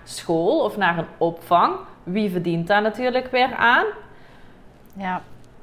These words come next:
Speaker 1: Ja, de optelsom is dan ook weer makkelijk gemaakt. En pas toen ik me dat ging inzien,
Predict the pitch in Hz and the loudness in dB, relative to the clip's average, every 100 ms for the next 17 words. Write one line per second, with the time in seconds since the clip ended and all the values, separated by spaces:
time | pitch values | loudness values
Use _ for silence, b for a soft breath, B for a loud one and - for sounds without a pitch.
0 | - - - 220 220 220 269 - 240 226 | -20 -20 -14 -4 -2 0 -2 0 0 0
1 | 233 226 220 233 240 240 214 208 208 202 | 0 -2 -2 -2 -2 0 0 0 -2 -6
2 | - 214 233 190 - 190 190 202 196 196 | -4 0 0 0 -2 -4 0 0 0 -4
3 | 190 220 180 180 - 254 - - 294 247 | -2 -2 -2 -2 4 4 4 -4 -4 -4
4 | 277 320 339 330 | -6 -6 -4 -2